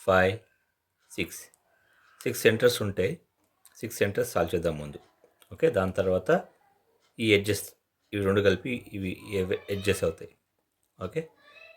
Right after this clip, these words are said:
ఇవి కూడా మొత్తం ట్వెల్వ్ ఎడ్జెస్ ఉంటాయి. వ-, వన్, టూ, త్రీ, ఫోర్, ఓకే, ఫైవ్, సిక్స్, సెవెన్, ఎయిట్, నైన్, టెన్, లెవెన్,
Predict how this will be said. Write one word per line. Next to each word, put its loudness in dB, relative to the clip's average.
ఇవి 2
కూడా 4
మొత్తం -2
ట్వెల్వ్ 2
ఎడ్జెస్ -6
ఉంటాయి. -10
వ-, -6
వన్, -4
టూ, -8
త్రీ, -10
ఫోర్, -2
ఓకే, -10
ఫైవ్, -2
సిక్స్, -16
సెవెన్, -4
ఎయిట్, -8
నైన్, -6
టెన్, -2
లెవెన్, -6